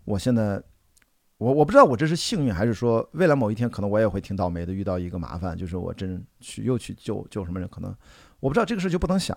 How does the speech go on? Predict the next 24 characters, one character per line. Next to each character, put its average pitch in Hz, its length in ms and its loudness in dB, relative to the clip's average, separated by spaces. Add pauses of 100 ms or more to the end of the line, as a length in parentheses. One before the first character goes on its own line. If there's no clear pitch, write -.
所 143 120 0
以 170 40 4
我 107 340 -2
是 135 260 -2 (240)
一， - 240 -2 (320)
我 - 100 -6
现 165 140 0
场 117 80 0
是 101 80 -6
不 123 120 -4
做 139 120 4
反 82 220 -2
应 92 100 -4
的， 101 80 -4
就 107 140 -4
是 95 160 -4
你 101 100 -2
觉 113 140 0
得 120 60 2
该 135 160 4
去 - 180 -6
你 - 80 -6
就 98 100 -10
去。 - 240 -10